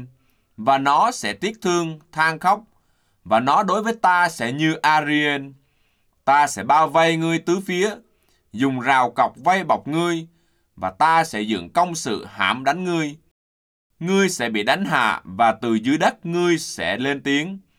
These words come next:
Lời nói từ dưới đất của ngươi sẽ chẳng ai nghe thấy. Tiếng của ngươi sẽ như ma quỷ ra từ đất, và tiếng ngươi sẽ rất yếu ớt từ bụi đất. Lũ quân xâm chiếm ngươi sẽ như bụi nhỏ, và đám người bạo tàng sẽ như trấu bay đi.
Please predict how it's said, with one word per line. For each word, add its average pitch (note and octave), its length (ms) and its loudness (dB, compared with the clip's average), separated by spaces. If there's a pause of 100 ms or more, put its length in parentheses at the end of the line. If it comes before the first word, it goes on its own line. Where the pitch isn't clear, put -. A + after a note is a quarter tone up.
(460)
Lời C#3+ 300 2
nói D#3+ 340 2
từ C#3+ 100 0
dưới C#3+ 160 4
đất A#3 280 -2
của B2 100 -2
ngươi F#3 380 0
sẽ G2+ 220 -6
chẳng G2 340 -2
ai D#3 240 0
nghe D3 180 -4
thấy. D3 440 0 (640)
Tiếng A3 240 0
của C3+ 100 -2
ngươi F#3+ 360 2
sẽ A#2 180 -4
như E3+ 200 0
ma E3+ 320 2
quỷ A#2 220 0
ra F3 260 2
từ A2+ 240 -4
đất, E3+ 200 0 (320)
và F2+ 160 -6
tiếng F#3 340 0
ngươi F3+ 280 2
sẽ F#2 200 -6
rất D#3+ 180 -2
yếu E3+ 180 -4
ớt F#3+ 240 0 (160)
từ A#2 260 0
bụi F2+ 220 -6
đất. C3+ 240 -2 (260)
Lũ G#2+ 360 -2
quân G3+ 200 2
xâm G3 280 -2
chiếm G3+ 240 -2
ngươi G#3 360 2
sẽ G#2+ 240 -6
như E3+ 280 -2
bụi A2+ 200 -2
nhỏ, F#2+ 420 -2 (520)
và A#2+ 240 2
đám D3 340 2
người D#3+ 240 0
bạo A2+ 200 2
tàng A#2 440 0
sẽ G#2+ 280 -2
như F3 240 -2
trấu E3+ 320 0
bay F#3 220 -4
đi. E3 320 0